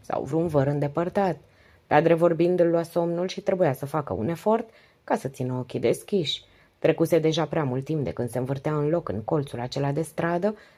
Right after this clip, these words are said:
pe care dintr-o dată nu-l mai suferea și simțea o nevoie furioasă de luminile și mulțimea de pe marile bulevarde.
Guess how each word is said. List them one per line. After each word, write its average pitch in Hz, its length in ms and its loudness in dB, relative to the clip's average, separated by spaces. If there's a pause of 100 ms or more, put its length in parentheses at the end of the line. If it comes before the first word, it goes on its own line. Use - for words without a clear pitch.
(120)
pe - 100 -2
care 190 240 2
dintr-o 185 320 2
dată 185 300 2
nu-l 175 340 0
mai 127 160 -4
suferea 170 560 -2 (320)
și - 160 -4
simțea 190 320 2
o 170 80 4
nevoie 156 340 0
furioasă 147 540 0
de 185 100 2
luminile 143 440 0
și 151 160 -4
mulțimea 160 560 -4 (300)
de 147 120 -4
pe 139 140 -4
marile 127 360 -2
bulevarde. 143 720 -2